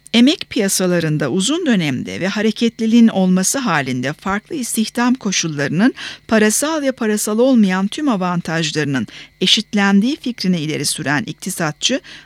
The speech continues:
aşağıdakilerden hangisidir? A.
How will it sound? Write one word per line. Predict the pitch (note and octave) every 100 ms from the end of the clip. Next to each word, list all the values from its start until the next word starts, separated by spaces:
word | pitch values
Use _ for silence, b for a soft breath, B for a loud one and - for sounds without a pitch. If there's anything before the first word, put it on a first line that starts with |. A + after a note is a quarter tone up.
| B
aşağıdakilerden | G3 - E3 D#3+ D#3+ D3+ D#3 D3+ B3+
hangisidir? | - G3+ A#2 - - - - - _ b b b b b -
A. | G3+ G#3+